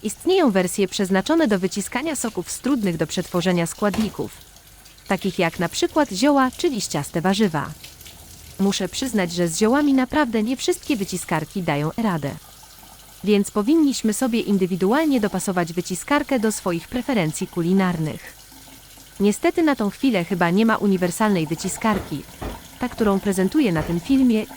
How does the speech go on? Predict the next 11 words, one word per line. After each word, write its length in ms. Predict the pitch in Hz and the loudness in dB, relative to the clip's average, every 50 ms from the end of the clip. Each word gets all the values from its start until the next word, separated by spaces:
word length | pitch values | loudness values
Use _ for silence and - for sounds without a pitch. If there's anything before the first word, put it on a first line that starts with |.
| - - - - - | -18 -20 -14 -4 0
jest 260 | 208 202 196 - - | 0 0 0 -2 -6
zdecydowanie 680 | 190 175 190 214 - 208 185 190 185 240 285 262 220 180 | -4 0 0 0 0 2 0 2 2 2 2 2 2 2
dedykowana 580 | 175 160 165 156 - 175 165 196 196 190 165 | 2 0 0 0 0 0 2 2 4 2 2
do 100 | 156 160 | 0 -2
twardych 540 | 151 - - 247 262 247 208 240 233 - - - - - - - | -2 0 0 2 2 2 2 2 0 0 -2 -10 -20 -20 -12 -4
oraz 300 | - 214 208 202 196 190 | 0 2 2 2 2 2
bardzo 320 | 202 262 339 339 262 277 262 | 4 4 4 4 4 0 -2
twardych 420 | - - 214 196 175 175 170 175 | 0 -2 -2 -2 -2 -2 -2 0
warzyw 380 | 170 214 233 202 190 165 - - | 2 2 2 2 0 -4 -6 -6
i 100 | 202 - | -4 -2
owoców, 520 | 226 208 196 165 151 - 180 170 - - | -2 0 0 0 0 -2 -6 -8 -8 -10